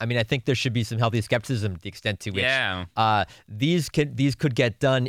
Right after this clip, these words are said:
Speaker 1: even in a world where Congress was known for passing <laughs> legislation,
Speaker 2: Exactly.
Speaker 1: major legislation, or passing major funding for, for new, for new things.
Speaker 2: Yes.
Speaker 1: And so, um, while I do think that, uh, certainly the attention that's been placed on housing is probably good,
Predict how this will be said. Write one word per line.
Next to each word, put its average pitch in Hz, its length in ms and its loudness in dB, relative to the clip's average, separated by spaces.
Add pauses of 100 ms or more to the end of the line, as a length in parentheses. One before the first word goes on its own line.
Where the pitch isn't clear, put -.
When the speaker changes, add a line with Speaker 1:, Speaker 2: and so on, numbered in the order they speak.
Speaker 1:
even 247 300 0
in 208 60 4
a 185 80 4
world 190 320 4
where 139 240 4
Congress 135 480 0
was 120 240 2
known 123 240 2
for 123 160 -2
passing 127 480 2
<laughs> 110 80 0
legislation, 151 520 2
Speaker 2:
Exactly. 196 460 0
Speaker 1:
major 151 220 4
legislation, 151 640 2
or 120 60 0
passing 123 380 2
major 127 260 2
funding 165 340 0
for, 151 360 -2
for 151 140 -4
new, 156 220 -2
for 151 320 -2
new 151 160 0
things. 165 460 -4
Speaker 2:
Yes. 107 320 -2
Speaker 1:
And 135 160 0
so, 156 320 4 (240)
um, 147 240 0
while 143 300 4
I 143 100 4
do 143 160 2
think 135 340 -2
that, 113 360 2
uh, 104 120 0
certainly 120 880 -2
the 101 320 -8
attention 120 440 -6
that's 104 160 -8
been 101 100 -12
placed 98 340 -10
on 90 220 -10
housing 95 420 -2
is 85 140 -14
probably 90 400 -6
good, 104 360 -2